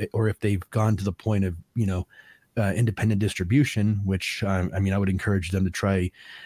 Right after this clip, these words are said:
people like C D Baby or DistroKid, and they, that they kind of distribute it all over the, <clears throat> the ecosystem of,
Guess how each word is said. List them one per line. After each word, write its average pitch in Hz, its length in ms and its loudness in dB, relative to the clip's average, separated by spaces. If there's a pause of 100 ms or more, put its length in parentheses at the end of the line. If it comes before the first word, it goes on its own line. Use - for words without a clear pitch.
(140)
people 104 260 0
like 95 160 0
C - 160 2
D 101 140 2
Baby 98 420 2
or 87 80 0
DistroKid, 98 720 0
and 92 140 2
they, 98 180 2
that 98 200 -2
they 101 440 2
kind 110 200 0
of 87 200 -2
distribute 98 500 -2
it 92 80 0
all 98 240 0
over 98 240 0
the, 90 300 -2 (280)
<clears throat> - 280 -20
the 113 640 2
ecosystem 98 560 0
of, 85 120 -2